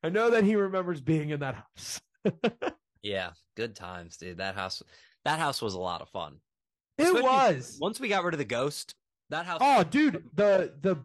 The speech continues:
Speaker 1: best parties that I went to at that particular school were at that house.
Speaker 2: Yeah, they were
Speaker 1: And in a covid year.
Speaker 2: Yeah.
Speaker 1: Like, we threw some unbelievable parties in that house.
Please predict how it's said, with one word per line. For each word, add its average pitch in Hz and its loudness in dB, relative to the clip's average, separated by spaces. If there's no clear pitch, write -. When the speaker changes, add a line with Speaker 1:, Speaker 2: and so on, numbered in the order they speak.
Speaker 1:
best 247 0
parties 214 2
that 185 2
I 175 4
went 175 0
to 160 0
at 170 -4
that 156 -4
particular 156 -6
school 127 -8
were 160 0
at 139 -4
that 120 -10
house. - -18
Speaker 2:
Yeah, 180 -20
they 190 -16
were 240 -2
Speaker 1:
And 254 -2
in 247 0
a 220 0
covid 214 4
year. 143 -8
Speaker 2:
Yeah. 104 -4
Speaker 1:
Like, 233 0
we 240 6
threw 254 2
some 190 0
unbelievable 180 2
parties 143 2
in 127 -2
that 120 -6
house. 117 -10